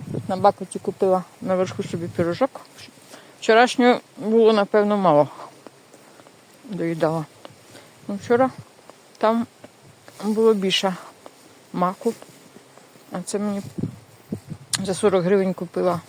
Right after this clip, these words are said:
Він великий. Не знаю, як там начинка. Мак і вишня.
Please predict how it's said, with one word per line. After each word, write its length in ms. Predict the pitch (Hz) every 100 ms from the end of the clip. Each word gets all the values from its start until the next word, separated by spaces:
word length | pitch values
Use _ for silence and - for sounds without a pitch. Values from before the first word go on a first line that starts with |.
| -
Він 260 | 208 208 196
великий. 420 | 240 269 - 165 - - - - - -
Не 140 | 196 185
знаю, 180 | 202
як 80 | 190
там 140 | 196 196
начинка. 480 | 190 233 233 190 156 - - - - - - - - - - - -
Мак 400 | 196 208 226 -
і 120 | - - -
вишня. 600 | 180 190 190 - 196 185